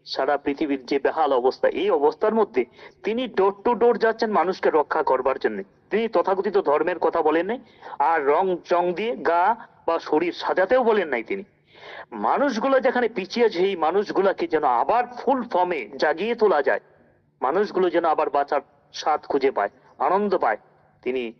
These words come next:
অক্লান্ত চেষ্টা করছেন, তার ইচ্ছাকে আমরা পরিপূরণ করব। এই বলে আমি সবার সর্ববিধ মঙ্গল প্রার্থনা করে, প্রভুর রাতুল চরণে মঙ্গল প্রার্থনা করার একটাই জায়গা। আমি এটাই প্রতিদিন বলি, "হে প্রিয় পরম, তুমি ইষ্ট, তুমি মঙ্গল,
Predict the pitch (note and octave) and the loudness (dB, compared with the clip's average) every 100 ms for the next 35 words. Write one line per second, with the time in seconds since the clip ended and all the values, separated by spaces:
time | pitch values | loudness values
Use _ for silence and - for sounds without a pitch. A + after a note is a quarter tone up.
0 | _ - C3 - D3 F3 E3 D3+ - C3+ | _ -4 -4 -2 -2 -2 -2 -2 0 -2
1 | A#2+ A2+ A#2+ C3+ C3+ B2 - C3+ B2+ A#2+ | -2 -4 -4 -2 -4 -4 -4 -2 0 0
2 | A#2 B2+ A#2 B2+ A#2+ A2 A2+ A2 - - | 0 -2 0 0 0 0 0 0 -2 -14
3 | - _ B2+ D3 C#3 C3 A#2 - _ - | -20 _ -4 -2 0 0 0 -8 _ -6
4 | C3 C3+ B2+ A2+ _ _ - E3 F#3 A#3 | -4 -4 -6 -12 _ _ -6 -2 2 0
5 | A#3 G#3 F#3 F3 F3 E3 D3 D3 C#3+ D3+ | 0 0 0 0 0 2 0 0 -2 -2
6 | D3 - D3+ C3+ A#2 A#2 _ - - - | -4 0 0 2 -2 -4 _ -20 -6 0
7 | C3+ C#3 C3 B2 C#3 C3 C3 A#2+ A#2+ B2+ | 2 2 2 0 0 0 -2 0 0 2
8 | B2+ B2 A2+ - - A#2 - C3 B2 A#2+ | 0 0 -4 -10 -4 -4 -2 -4 -2 0
9 | A#2 A2 B2 A2+ A2+ G#2+ G#2 _ G#2+ A#2 | -2 -2 -4 0 0 0 -4 _ -4 -2
10 | C3 A2+ C#3+ C#3 B2 B2+ B2 A2+ A2+ - | -2 -2 -2 0 -2 -2 -2 -2 -2 -4
11 | _ _ - C#3+ D3 C3+ B2+ A#2+ C3 A#2 | _ _ -4 -4 -2 -2 -2 2 0 0
12 | - _ _ - C3+ B2 A2+ - B2 B2 | -6 _ _ -4 -2 -4 -8 -4 -2 0
13 | C3+ A#2+ A#2+ A#2 A2 | -2 -2 -2 0 -2